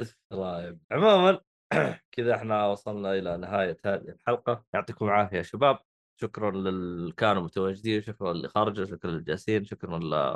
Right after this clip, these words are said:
آه، الشباب، آه، حتى اللي ما يقدرون يجون للبث، يعطيكم العافية والله يوفقكم.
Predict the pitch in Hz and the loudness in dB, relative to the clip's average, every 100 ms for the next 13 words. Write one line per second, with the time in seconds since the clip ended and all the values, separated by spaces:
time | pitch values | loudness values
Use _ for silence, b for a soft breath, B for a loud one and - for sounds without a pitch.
0 | - - 123 127 123 - 123 143 139 135 | -4 4 6 8 6 2 2 6 8 6
1 | 123 123 123 120 110 98 - 123 - 120 | 4 2 4 6 6 2 -2 -6 -4 -2
2 | 113 110 104 104 98 87 98 101 107 95 | 0 0 0 -2 -4 -8 -10 -4 -2 0
3 | 92 110 131 _ - 98 92 101 101 95 | -2 -2 -2 _ -4 -2 -2 -4 0 2
4 | 98 110 101 101 90 85 85 - - _ | 4 4 2 -2 0 0 -2 -6 -14 _
5 | 95 90 | -8 -8